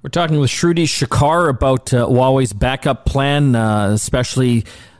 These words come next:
uh, since it's been announced that they won't be able to use Google's version of, uh, Android, uh, going forward. Uh, they won't be able to have access to Google Apps,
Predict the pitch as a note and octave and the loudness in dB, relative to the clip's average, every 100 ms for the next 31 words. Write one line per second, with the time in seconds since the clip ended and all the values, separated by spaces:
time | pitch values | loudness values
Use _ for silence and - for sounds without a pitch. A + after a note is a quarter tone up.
0 | - F#2+ G2+ - A2+ - G#2 - A2+ G#2+ | -6 -4 -4 -2 -2 -2 -8 -6 -2 2
1 | G#2+ A2 A2 - G2+ - G#2 A2 A#2 A2+ | 2 2 -2 -2 -2 0 0 2 2 2
2 | G#2+ G#2+ - G#2 G#2 F#2+ F2 A2+ A2+ A2 | 2 0 0 2 2 0 -2 0 2 2
3 | G#2 G#2 G#2+ G2 G2 G2 G2 F2 F#2+ F#2+ | 0 0 0 2 0 2 -2 0 0 2
4 | F2+ - G#2 A2 A2 G#2+ G2 F#2 G#2 G2 | 0 0 0 0 2 2 2 0 0 0
5 | F2+ G#2 F#2+ F#2+ - - G#2 A2+ A2+ - | 2 0 2 0 -2 0 2 2 -2 -8
6 | - - - F2 E2+ G2 G#2+ G2 F#2+ F#2 | -18 -12 -2 0 2 0 0 0 0 0
7 | F2+ F2+ F#2+ E2+ G2+ G2 G#2+ F#2 - F2+ | -2 0 -2 0 -2 -2 -2 -4 -6 -2
8 | G#2 G2 G2 - G2+ G#2 - - | 0 2 0 0 -2 -2 -4 -8